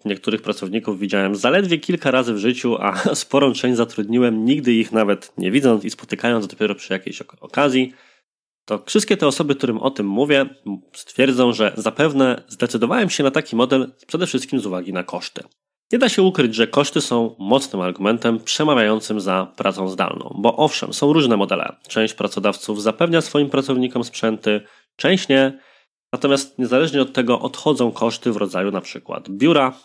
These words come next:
mediów, internetu i tym podobne. Rzeczywistość jest jednak taka, że po pierwsze, ja nigdy nie planowałem mieć dużej agencji, gdzie duża dla mnie to jest co najmniej kilkunastoosobowy zespół. W tej chwili jest nas dwadzieścia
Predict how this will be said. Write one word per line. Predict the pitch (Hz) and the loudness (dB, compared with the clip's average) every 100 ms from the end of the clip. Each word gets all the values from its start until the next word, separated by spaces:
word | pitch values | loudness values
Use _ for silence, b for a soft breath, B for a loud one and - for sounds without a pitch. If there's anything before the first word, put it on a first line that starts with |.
| - | -6
mediów, | 95 135 123 123 120 _ _ 117 | 0 2 4 2 0 _ _ -6
internetu | 123 131 117 113 113 107 104 _ - | -2 -2 0 0 0 -4 -6 _ -8
i | |
tym | 117 107 | -4 -4
podobne. | - 87 - - _ _ _ _ _ _ _ _ _ _ _ - | -2 -4 -4 -12 _ _ _ _ _ _ _ _ _ _ _ -4
Rzeczywistość | 147 226 262 277 | -2 0 0 0
jest | 202 - | 0 0
jednak | 160 160 151 | 0 0 -2
taka, | - - - 101 | -4 -4 -4 -4
że | 95 101 98 95 _ _ _ | -2 0 0 -2 _ _ _
po | - | -2
pierwsze, | 202 190 - 165 156 - | 0 0 0 0 0 -4
ja | 143 139 | -2 0
nigdy | 135 170 185 170 | 2 0 0 0
nie | 160 | 0
planowałem | 151 143 147 151 175 120 92 90 | 0 2 2 4 4 4 2 -2
mieć | 98 95 - - | -2 -4 -8 -8
dużej | 110 120 113 117 117 | 0 2 2 2 0
agencji, | 110 127 120 107 - 92 | 0 0 0 -4 -10 -12
gdzie | 101 - 98 | -8 -4 -4
duża | 95 117 117 104 | 0 2 2 2
dla | 110 127 | 2 2
mnie | 107 101 | 0 -2
to | 98 95 | -2 -4
jest | 95 - | -4 0
co | 156 | 2
najmniej | 151 147 139 | 2 2 -2
kilkunastoosobowy | - 147 - 110 - 104 95 98 92 95 | -8 -8 -2 -4 -2 -6 -4 -6 -6 -2
zespół. | 110 120 - - - _ _ _ | 0 0 -2 -12 -14 _ _ _
W | - | -2
tej | 139 | -2
chwili | - 160 123 | -2 0 2
jest | 110 - | 0 -2
nas | 104 92 | -6 -6
dwadzieścia | - 98 120 - 180 | -4 0 0 2 0